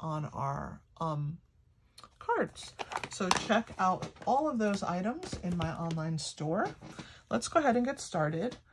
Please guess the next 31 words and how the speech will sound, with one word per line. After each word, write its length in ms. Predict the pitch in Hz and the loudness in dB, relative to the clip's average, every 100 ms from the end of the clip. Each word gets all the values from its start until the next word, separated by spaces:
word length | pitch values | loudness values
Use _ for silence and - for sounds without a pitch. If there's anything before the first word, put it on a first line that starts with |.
| - - - - - - - - - - - - - | -20 -20 -16 -16 -14 -16 -16 -18 -20 -16 -18 -16 -4
Unfortunately, 920 | 254 262 349 381 - 262 220 196 220 | -4 -2 -2 -2 0 -2 0 0 0
I 100 | - | 0
was 240 | 196 196 - | 0 0 -2
in 160 | 277 349 | -2 0
the 80 | |
process 840 | 311 - 190 190 - 175 196 - - - | -2 4 6 6 2 -2 -2 -6 0 4
of 460 | 180 175 170 - | 4 4 2 -4
cutting 540 | - 370 320 247 262 277 - - - - | 2 4 6 2 -2 -8 -16 -20 -20 0
and 200 | 202 202 | 4 6
putting 220 | 240 226 | 6 6
our 120 | - | 4
box 380 | 175 180 180 - | 6 4 4 -2
together 480 | 185 165 151 156 156 | 0 2 2 2 0
when 480 | - 165 170 165 160 | 0 2 4 4 2
my 120 | 165 | 0
video 320 | 170 254 240 175 | 0 2 2 2
decided 400 | 170 151 160 - | 0 0 0 -4
to 80 | |
cut 160 | 151 147 | -6 -2
out. 240 | 123 - | -2 -6
So 300 | - 196 170 - - - - - | -2 2 2 0 -12 -20 -20 -16
pretend 420 | - 254 - 370 440 466 - | -4 -4 2 2 2 0 2
this 300 | 202 226 - | 4 4 2
is 220 | 175 175 | -2 -2
a 100 | - | -2
solid 720 | - - 285 294 302 311 233 | -4 6 8 8 6 2 0
piece 600 | - 156 151 214 - - - - | -2 2 2 2 0 -2 -2 2
of 320 | 175 170 170 - | 4 4 2 -2
eight 200 | 180 226 208 | 2 2 2
inches 640 | 175 175 170 165 175 - - - - - | 2 2 4 2 2 -6 -14 -20 -20 -16
by 640 | - 156 160 156 151 151 | -4 2 4 6 4 2